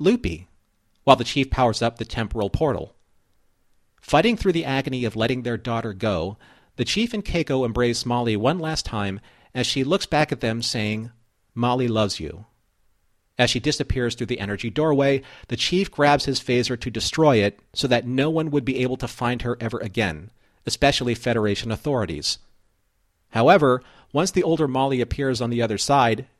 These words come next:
she discovers a huddled young girl crying in the shadows. It's young Molly.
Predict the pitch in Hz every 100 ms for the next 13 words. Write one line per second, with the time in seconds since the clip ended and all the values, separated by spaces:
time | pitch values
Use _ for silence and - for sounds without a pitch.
0 | - - - 156 - 202 214 - 123 -
1 | - 165 190 160 147 147 147 113 110 98
2 | - - 120 117 110 107 113 - 139 104
3 | 76 - - _ - - - 143 135 123
4 | 147 202 170 196 120 85 90